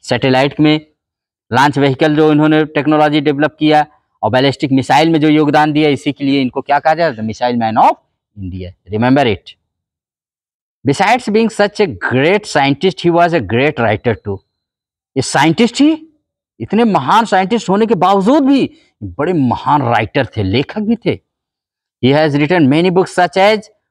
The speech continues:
Wings of Fire, Ignited Minds, Target three billion, Turning Points, India twenty twenty, A Vision for the New Millennium, My Journey।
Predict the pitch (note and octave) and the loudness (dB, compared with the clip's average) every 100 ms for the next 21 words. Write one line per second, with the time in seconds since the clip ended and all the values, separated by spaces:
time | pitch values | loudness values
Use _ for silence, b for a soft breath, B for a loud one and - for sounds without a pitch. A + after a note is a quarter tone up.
0 | _ F#2 D#3 B3 - F#3+ E3+ E3 D#3 D#3 | _ -4 0 0 0 -2 0 0 2 2
1 | D3+ D3 - - A#2+ C3+ G3+ A3+ F#3 D#3+ | 0 -2 -14 -16 -4 0 0 -2 -2 0
2 | C#3+ C#3 C3+ - _ - C#3+ G3 A3+ G#3+ | 0 -2 -4 -8 _ -6 -2 0 0 0
3 | E3 D3+ C#3 C3 C3 C3 _ _ - D#3+ | -2 2 2 2 2 -2 _ _ -2 0
4 | G#3+ A#3+ G3 C#3+ C3+ C3+ C3 - _ - | 2 0 2 2 2 0 -2 -8 _ -4
5 | D3 G#3 A#3 A3 E3+ D3+ C3+ B2 C3 B2+ | -2 2 2 2 0 0 0 -2 0 -2
6 | B2+ _ - A2 F#2+ F3+ B3+ A3+ D#3 C3+ | -4 _ -10 -6 -2 0 2 2 0 0
7 | A#2+ A#2 A2 G#2 G#2 G#2 G2+ G#2+ _ _ | 0 0 0 -2 -2 -2 -4 -6 _ _
8 | - F#2 B2 D3 C3 G2+ G2 A2 | -12 -2 2 2 0 -2 -2 -2